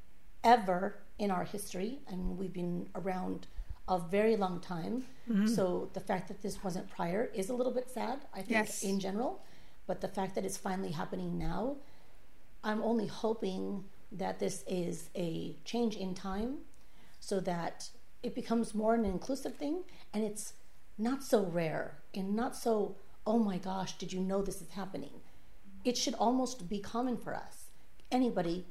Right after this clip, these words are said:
Speaker 1: can do this so long as they put their mind to it. We tell our kids that all the time.
Speaker 2: Right.
Speaker 1: And, but up until now, even though we told them that, what they saw was not what we were telling them.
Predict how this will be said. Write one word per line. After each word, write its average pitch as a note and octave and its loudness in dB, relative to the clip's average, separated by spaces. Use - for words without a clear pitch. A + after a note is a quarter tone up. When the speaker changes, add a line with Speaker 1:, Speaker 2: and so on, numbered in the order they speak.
Speaker 1:
can F#3+ 0
do F3 2
this E3+ 2
so - -4
long F3+ 0
as F#3 -2
they - -2
put - -2
their E3+ 0
mind F#3 0
to E3 -6
it. - -6
We G#3+ -4
tell G#3+ 4
our F3 6
kids F#3+ -4
that D3+ -2
all D#3 -2
the D#3+ -4
time. - -4
Speaker 2:
Right. G#3 2
Speaker 1:
And, E3 2
but A3 6
up A3 6
until G3+ 2
now, G#3 2
even A3 2
though G#3 4
we F#3+ 0
told G3 -2
them B3+ 2
that, - -2
what F#3+ 0
they G3 0
saw A3 2
was F#3+ 0
not F3 2
what - 0
we - -2
were F3 -4
telling - -4
them. - -8